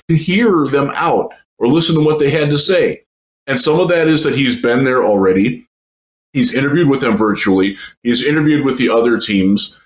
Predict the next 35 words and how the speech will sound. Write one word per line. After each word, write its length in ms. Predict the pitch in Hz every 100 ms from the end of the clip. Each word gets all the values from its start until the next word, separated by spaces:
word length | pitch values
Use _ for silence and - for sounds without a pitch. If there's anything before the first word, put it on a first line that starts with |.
| _ _ _
And 80 | 123
I 80 | 123
think, 300 | 180 202 165 _ -
and, 180 | 120 107
and 200 | 117 -
I 180 | 123 175
stressed 560 | 196 - 147 160 -
this 240 | 120 110 -
last 300 | 104 107 -
week 220 | 110 110
when, 100 | 110 104
when 180 | 104
we 120 | 104 107
talked, 420 | 104 90 104 - _ _ _ _ -
was 120 | 101
that 100 | 113
one 200 | 98 147
of 60 | 226
the 100 | -
things 320 | 180 175 139
that 140 | 139
happens 340 | 147 135 147 131
in 80 |
these 160 | 123 110
interviews 300 | 151 139 113
is 320 | 117 113 - -
he 220 | 165 214
is 240 | 220 165 -
interviewing 800 | 190 185 165 143 175 170 160 131 98 98
them, 440 | 147 175 131 101 80 - _ _ _
not 640 | 92 98 135 190 208 -
just 580 | - 151 156 151 - 107
them 260 | 117 135 143
interviewing 680 | 104 123 120 117 113 110
him. 520 | 107 180 190 95 78